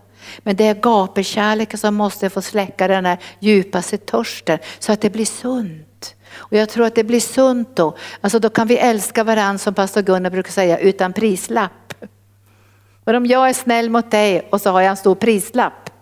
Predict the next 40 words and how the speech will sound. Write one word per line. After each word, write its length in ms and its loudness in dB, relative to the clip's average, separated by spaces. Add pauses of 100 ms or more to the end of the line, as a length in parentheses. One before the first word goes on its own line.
(720)
på 120 2
kärleken. 760 -2 (420)
Jag, 160 2
jag 120 2
vis-, 340 0
jag 140 4
gör 280 4
någonting 320 0
gott 280 0
mot 200 -8
dig. 260 2 (240)
Men 100 -4
så 80 2
känner 340 2
du 80 6
på 220 2
det 60 2
att 60 -2
det 60 0
är 60 2
en 40 -6
prislapp. 680 -2 (800)
Då 120 4
kommer 320 2
du 100 2
vara 320 2
i 60 2
sån 220 -2
tacksamhetsskuld. 1200 -4 (240)
Att 180 0
hur 80 6
mycket 280 4
du 120 4
än 120 -2
tackar 440 -4
mig 180 0
så 120 -2
räcker 380 -2
det 60 -4
inte. 320 -12